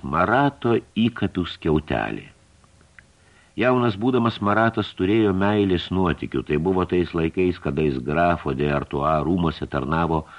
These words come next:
arklidžių gydytoju. Nuo meilės ryšio su viena kilminga dama, ryšio istoriškai įrodyto, jam liko batistinė paklodė.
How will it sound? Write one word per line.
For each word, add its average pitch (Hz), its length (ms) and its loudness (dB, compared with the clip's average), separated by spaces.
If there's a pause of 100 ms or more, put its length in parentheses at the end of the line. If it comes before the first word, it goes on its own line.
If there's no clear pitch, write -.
(180)
arklidžių 76 640 -2
gydytoju. 58 640 -2 (760)
Nuo 95 140 2
meilės 120 480 2
ryšio 143 400 2
su - 160 -6
viena 71 320 0
kilminga 65 580 -2
dama, 64 380 -4
ryšio 95 480 0 (100)
istoriškai 76 800 -2
įrodyto, 64 600 -2 (440)
jam 117 320 0
liko 135 380 0
batistinė 117 800 -2
paklodė. 64 720 -2